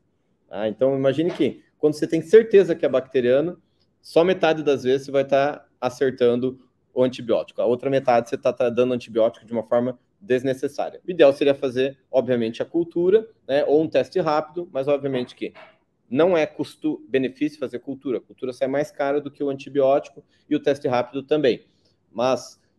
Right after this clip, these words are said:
de repente, num ambiente de consultório, você pode fazer, né, e vale a pena, porque você pode interromper mais precocemente o antibiótico. Se o paciente estiver bem, você pode esperar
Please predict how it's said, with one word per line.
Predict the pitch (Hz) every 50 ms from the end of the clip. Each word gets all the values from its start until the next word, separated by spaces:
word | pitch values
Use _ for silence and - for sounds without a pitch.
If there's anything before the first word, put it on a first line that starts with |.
| _ _ _ -
de | 147 165
repente, | 190 185 175 147 139 139 -
num | 151 151 143
ambiente | 131 120 113 117 110 110 107 110 - 101 92 - _
de | 104 107
consultório, | - 131 131 - - - 175 165 160 160 156 151 151 147 151 - -
você | 123 - 135
pode | 123 - - 143 143 143 135 127 -
fazer, | - - 120 113 - 120 120 127 143 151 151 110
né, | 120 117 120 131 131 135 131 _
e | - 117 113 110 110 113 113 113 113 113 110 110 113 -
vale | - 139 139 147
a | 147
pena, | 147 - 135 139 143 151 151 - -
porque | 127 113 - - 117 107 - _ _ _ _ _ _ _ _ _ _ _ _ _ _ _ -
você | 98 - 127
pode | - 131 123 110
interromper | 117 113 135 120 139 135 135 151 170 180
mais | 156 127 107
precocemente | - - 120 - - - - - - 117 110 113 123
o |
antibiótico. | 117 - - 143 165 165 160 165 165 165 - - 147 _ _ _ _ _
Se | - -
o | -
paciente | - 147 143 143 139 139 135
estiver | 139 143 120 131 127
bem, | 117 110 127 135 143 143 139 - _ _ _
você | - 120 - - 127
pode | - - 123 120 117 110 107 110 113 110 107 104 101 95 - _
esperar | - - _ - 160 147 139 139 143 170 180 - _